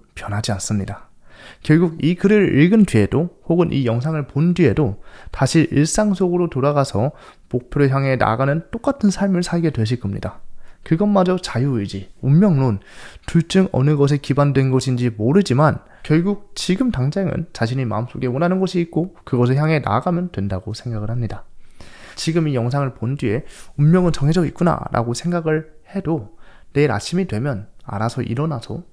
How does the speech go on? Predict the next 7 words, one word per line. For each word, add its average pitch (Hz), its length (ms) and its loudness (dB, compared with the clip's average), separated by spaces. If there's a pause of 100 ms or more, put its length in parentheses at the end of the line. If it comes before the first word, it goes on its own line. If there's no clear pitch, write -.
(140)
가족들과 117 600 -6
대화를 120 500 -4
하고 175 400 -8
아침을 175 400 -4
먹고 147 380 -6 (420)
일을 180 240 4
가고 110 360 -2